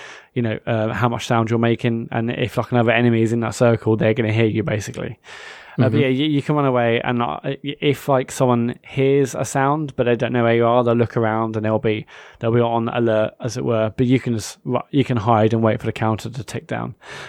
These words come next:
Speaker 1: Uh, there are some more, much more tricky sections later on where basically you've got very, very little space to actually run away, and with enemies that have, like, huge, huge, like, sensors, so that they can hear you, hear you making noise from, you know, from a long way away.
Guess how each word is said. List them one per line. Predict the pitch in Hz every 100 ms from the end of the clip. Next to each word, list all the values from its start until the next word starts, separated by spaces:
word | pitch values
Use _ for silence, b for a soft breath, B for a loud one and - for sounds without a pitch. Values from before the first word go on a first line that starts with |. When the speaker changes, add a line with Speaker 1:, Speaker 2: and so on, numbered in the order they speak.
| B -
Speaker 1:
Uh, | 117
there | 120 131
are | 131
some | -
more, | 127 123 120 127
much | 147 143 -
more | 131
tricky | - 131 160 113
sections | - 117 - 110
later | 120 - 123
on | 110
where | 110 107
basically | 113 110 117
you've | 110
got | 117
very, | 123 110 120 120
very | 113 120 113
little | 113 110 117 110
space | - 113 107
to | 117
actually | 110 123
run | 117 113
away, | 113 110 113 - B B B B
and | 113 113
with | 120
enemies | 117 117 117
that | 107 -
have, | 120
like, | 117
huge, | 107 - 131 127 120 104 - B B B B
huge, | - - 131 123 123
like, | 120
sensors, | - 123 127 - 110
so | 107 120
that | 117 127
they | 127
can | 131
hear | 120 123
you, | 117 110 113
hear | 113 117
you | 113
making | 113 110 117
noise | 110 110 -
from, | - - - 110 107 104
you | - 117
know, |
from | - 117
a | 113
long | 117 113
way | 110 101
away. | 60 - -